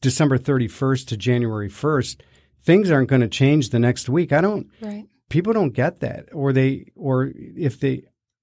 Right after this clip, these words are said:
Speaker 1: I don't know if they do get it, they still wanna make the resolutions because they think there's gonna be some magic thing that's gonna happen in, in,
Speaker 2: Mm-hmm.
Speaker 1: in, in the month of January that's gonna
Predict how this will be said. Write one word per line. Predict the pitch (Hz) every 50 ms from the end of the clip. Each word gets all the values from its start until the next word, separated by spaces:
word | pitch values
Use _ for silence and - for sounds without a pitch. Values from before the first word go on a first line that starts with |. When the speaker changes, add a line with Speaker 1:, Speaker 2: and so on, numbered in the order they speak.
| _ -
Speaker 1:
I | 135 143
don't | 151 156
know | 156 151 147
if | 135
they | - 131 120
do | 113 131 147
get | 147 175 185 190 196
it, | 190 156 -
they | 135 123
still | - - 147 135
wanna | 127 131 127 127
make | 127 131 123 127
the | 127 117
resolutions | 120 123 113 107 110 117 127 - - 170 147
because | 131 127 - 123 107
they | 95 113 107
think | 95 120 110 98
there's | 107 107 90
gonna | - 123 110
be | 101 110 104
some | - - 120 110 107
magic | 110 110 113 113 98 107 - -
thing | 117 113 120
that's | 127 127 - -
gonna | - 110 107 104
happen | 104 110 104 104 - 139 127 120
in, | 113 110 110 117
in, | 117 113 110 107 -
Speaker 2:
Mm-hmm. | - - 131
Speaker 1:
in, | 117 113 127 131
in | 113 110
the |
month | 104 104 113 117 -
of | 113 95
January | - 113 107 104 107 117 123 131 147 151 151
that's | 123 110 - -
gonna | - 123 110 107 101